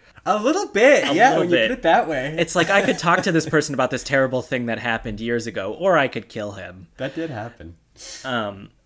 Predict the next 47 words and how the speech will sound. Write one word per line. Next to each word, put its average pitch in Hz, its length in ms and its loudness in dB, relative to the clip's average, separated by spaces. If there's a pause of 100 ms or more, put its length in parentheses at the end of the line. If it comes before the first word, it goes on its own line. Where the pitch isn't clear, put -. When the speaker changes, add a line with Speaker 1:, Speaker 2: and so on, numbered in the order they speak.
(140)
Speaker 2:
so, 147 760 0 (180)
and 160 380 -4
the 160 160 4
other 196 160 2
thing 170 180 -6
he 160 100 -4
does 120 280 0
is 117 100 -10
he 131 120 -6
bl-, 123 160 -2 (100)
puts 180 180 -4
blame 139 300 -2
on 117 80 -2
the 110 80 -2
wife, 95 340 -6
on 117 160 -8
Chizuko, 107 560 -10 (460)
by 120 160 2
saying, 107 340 -4
"Oh, 123 160 -6
she's 117 260 -10
really 120 240 -4
suspicious." 117 760 -10
Speaker 1:
Mm-hmm, 104 220 -14
'cause 107 200 -14
they're 98 80 -10
in 92 60 -12
the 90 60 -12
middle 95 180 -12
of 85 80 -16
a - 20 -18
divorce. 85 800 -16 (380)
Speaker 2:
<laughs> - 880 -14
That's 139 220 -2
a 135 40 -6
classic, 120 580 -10 (380)
classic 156 460 -2
setup. 107 480 -4 (300)
They're 123 200 2
right 135 180 2
in 156 60 -2
the 143 60 -2
middle 139 200 2
of 120 60 -4
their 120 100 0
divorce 113 380 -6
negotiations. 104 840 -10